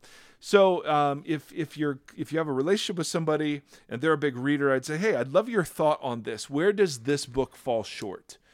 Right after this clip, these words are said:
in your mind in terms of its advocating for, uh, women to be fully empowered in, uh, a church context?" And, uh, don't put it, uh, i-, in terms of, "Hey,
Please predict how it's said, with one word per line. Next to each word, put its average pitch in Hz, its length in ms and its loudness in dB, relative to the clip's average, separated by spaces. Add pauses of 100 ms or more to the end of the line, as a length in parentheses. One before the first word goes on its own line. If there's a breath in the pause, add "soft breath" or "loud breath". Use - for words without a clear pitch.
(140 soft breath)
in 131 220 -2
your 131 200 2
mind 110 440 -2
in 107 80 -8
terms 123 280 -10
of 107 140 -8
its 104 200 -10
advocating 131 640 -6
for, 110 500 -6 (480 soft breath)
uh, 110 360 -4 (180)
women 139 360 0
to - 100 -14
be 113 100 -8
fully 127 340 -8
empowered 117 640 -6
in, 110 420 -10
uh, 101 180 -10
a 107 80 -8
church - 300 -12
context?" 107 640 -12 (380 soft breath)
And, 131 400 -4
uh, 123 60 -2
don't 160 320 -4
put 180 180 -6
it, 170 160 -6 (100)
uh, 135 220 -8
i-, 127 260 -8
in 127 100 -6
terms 151 280 -8
of, 117 220 -6
"Hey, 131 240 -2